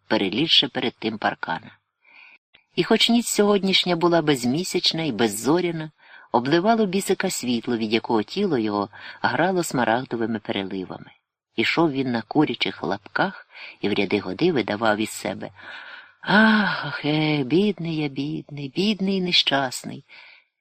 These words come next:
І так сильно жалів себе бісик, що з величезних очей його котилися сльози. Через це він здер із власних грудей клаптя переливно-осяйної шкіри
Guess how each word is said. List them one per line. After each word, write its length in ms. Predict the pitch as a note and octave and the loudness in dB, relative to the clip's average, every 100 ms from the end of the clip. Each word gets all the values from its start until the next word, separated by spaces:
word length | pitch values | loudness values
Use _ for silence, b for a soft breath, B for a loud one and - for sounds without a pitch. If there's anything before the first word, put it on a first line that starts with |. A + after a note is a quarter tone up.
| _ | _
І 120 | - - | -12 -10
так 320 | - A#3 - | -4 -4 -2
сильно 440 | - G#3+ G3 F#3 | 0 0 2 2
жалів 360 | F3+ F3 F3+ E3+ | 2 2 2 0
себе 300 | - D3 C3+ | 0 0 0
бісик, 500 | D3 G3+ - D3 - B B B | 0 -2 0 -4 -4 B B B
що 200 | - - | -2 -2
з 80 | G2 | 0
величезних 680 | G#2+ A2 - E3 D#3 C#3 | 2 4 4 2 0 -2
очей 340 | C3+ - E3+ E3+ | -2 0 2 2
його 220 | D3 D3+ | 0 -2
котилися 600 | D3+ C3+ D#3 D3+ C3+ C#3+ | -4 -4 -4 -6 -6 -6
сльози. 560 | - - A#2+ G2+ - - _ _ _ _ _ _ _ _ _ | -6 -4 -4 -6 -12 -20 _ _ _ _ _ _ _ _ _
Через 280 | A#2+ A2+ - | 2 2 0
це 180 | D3 | 0
він 160 | C#3 B2+ | 2 0
здер 380 | A2 G#2+ C#3+ C3+ | -2 0 0 2
із 160 | A#2+ | -2
власних 480 | A#2+ B2+ C3+ - C3 | 2 2 2 -2 -2
грудей 380 | A#2+ B2 C3 C3+ | -2 -2 0 0
клаптя 500 | - A#2+ A#2+ _ A2+ | -2 -2 -2 _ -6
переливно-осяйної 1500 | - A#2+ A#2+ A#2 A#2+ A2+ A2+ - - B2+ - A2+ A2 G#2+ A2 | -2 -2 0 0 0 0 -2 -6 -4 -4 0 -2 -2 -2 0
шкіри 460 | - - G3 F#3 | 0 0 -2 -4